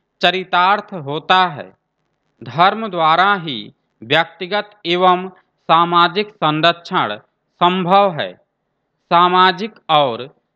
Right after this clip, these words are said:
व्यक्तिगत जीवन की समष्टि ही पूर्ण जीवन है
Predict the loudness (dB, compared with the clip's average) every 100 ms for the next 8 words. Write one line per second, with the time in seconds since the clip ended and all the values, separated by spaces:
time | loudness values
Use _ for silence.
0 | -8 -2 -2 -2 -8 -4 -4 -4 -10 -6
1 | -2 -4 -4 -8 -10 -6 -2 0 0 -4
2 | -8 -8 -8 -12 -18 _ _ -4 0 2
3 | 0 0 -2 0 0 0 -6 -10